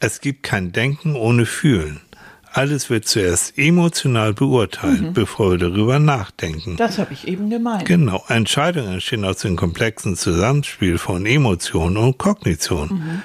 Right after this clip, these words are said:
Speaker 1: Wenn diese im Widerspruch stehen, gewinnen oft Gefühle die
Speaker 2: Mhm.
Speaker 1: Überhand, was nicht notwendigerweise zu besseren Entscheidungen führt. Also
Speaker 2: Nein,
Speaker 1: dieses
Speaker 2: das kann
Speaker 1: verrückte
Speaker 2: auch daneben
Speaker 1: Hör, hier,
Speaker 2: gehen.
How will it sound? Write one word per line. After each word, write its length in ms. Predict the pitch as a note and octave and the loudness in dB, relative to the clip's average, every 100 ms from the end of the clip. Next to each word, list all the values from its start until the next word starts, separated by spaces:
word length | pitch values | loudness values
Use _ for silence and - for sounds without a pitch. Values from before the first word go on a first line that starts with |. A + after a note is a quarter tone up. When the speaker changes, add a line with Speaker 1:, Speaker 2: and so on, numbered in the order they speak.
| - | -4
Speaker 1:
Wenn 180 | B2+ A2 | -2 0
diese 260 | B2 A#2 G2 | 0 0 0
im 180 | F2 | 2
Widerspruch 520 | A#2+ E3+ C#3+ - F#2 E2 | 2 2 0 -2 -4 -4
stehen, 440 | - F#2+ F#2 A2 | -2 2 4 4
gewinnen 360 | G2+ F#2+ G2+ G#2 | 2 2 0 0
oft 300 | G2 - - | -2 -4 -2
Gefühle 640 | C#3 - G3 E3+ B2+ E2+ | -2 0 2 4 4 2
die 180 | E2 E2+ | 0 0
Speaker 2:
Mhm. 80 | D#2+ | 0
Speaker 1:
Überhand, 480 | D#2+ E2 F2+ B2+ - - - - - | 0 0 2 2 -2 -12 -18 -18 -6
was 260 | - A2 - - - | -2 0 -2 -8 0
nicht 320 | D#3+ F3+ - | 4 4 4
notwendigerweise 1080 | D3 C3 C3+ B2 A#2+ A2 G2 G2 G2+ G2+ F#2+ | 2 2 2 2 2 2 2 2 0 0 -2
zu 180 | - F#2 | -2 0
besseren 480 | G2+ F#2+ G2+ F2+ F#2+ | 0 0 -2 -2 -2
Entscheidungen 720 | F2+ F#2 - E2 D#2+ D#2+ D2+ | -4 -4 -2 -4 -4 -6 -8
führt. 480 | - - E2+ - - _ _ - - - - - - | -8 -8 -8 -10 -20 _ _ -20 -20 -20 -20 -20 -4
Also 220 | A#2+ G#2 G2+ | -2 0 0
Speaker 2:
Nein, 140 | - | 0
Speaker 1:
dieses 140 | B3+ F3+ | 0 0
Speaker 2:
das 100 | - | 2
kann 140 | A3+ | 2
Speaker 1:
verrückte 240 | B2 F#2 G2 | 0 0 0
Speaker 2:
auch 40 | |
daneben 240 | A2+ C4 | 2 2
Speaker 1:
Hör, 60 | A2 | 0
hier, 80 | D#3 | 0
Speaker 2:
gehen. 240 | C#3+ C3+ | -2 -4